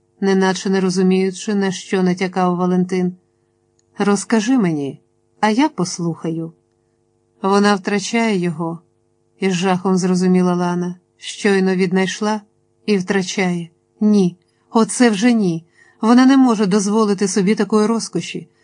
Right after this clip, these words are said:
знову втратити його. Після всіх цих страждань, після мук, які хижими птахами шматували її вразливу, але ще живу плоть і душу,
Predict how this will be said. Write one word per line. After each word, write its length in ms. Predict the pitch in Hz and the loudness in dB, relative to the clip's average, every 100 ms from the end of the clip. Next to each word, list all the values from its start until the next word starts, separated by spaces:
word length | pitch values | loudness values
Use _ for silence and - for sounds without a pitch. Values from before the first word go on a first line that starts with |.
| _ - | _ -4
знову 460 | 202 202 226 233 226 | 2 4 4 4 0
втратити 520 | - 214 202 196 190 | 0 0 0 -2 -2
його. 380 | 175 170 165 165 _ _ _ _ _ _ - | -2 -2 -4 -8 _ _ _ _ _ _ -2
Після 320 | 226 - 226 | 0 2 0
всіх 360 | - - 233 214 | 0 0 0 0
цих 200 | 220 196 | -2 -2
страждань, 680 | - 214 190 185 233 214 180 _ _ _ _ | -2 0 0 0 0 -2 -6 _ _ _ _
після 400 | 254 240 247 254 | 0 2 4 4
мук, 400 | 247 254 240 - _ _ - | 4 2 0 -10 _ _ -2
які 360 | 214 226 247 | 0 2 2
хижими 520 | 214 - 254 226 226 220 | 2 4 4 4 0 0
птахами 600 | - 240 - 254 226 202 | 0 0 2 2 2 0
шматували 600 | - 226 233 247 247 220 | -2 -2 0 2 2 0
її 280 | 208 208 | 0 0
вразливу, 720 | 220 214 196 196 247 233 175 - - - | 0 0 0 0 0 0 -2 -8 -16 -2
але 200 | 226 240 | 2 2
ще 240 | - 254 | 2 0
живу 260 | 214 233 226 | 2 2 0
плоть 340 | 220 233 240 | 0 2 2
і 60 | 214 | 2
душу, 500 | 175 262 - 180 165 | 2 0 0 -6 -8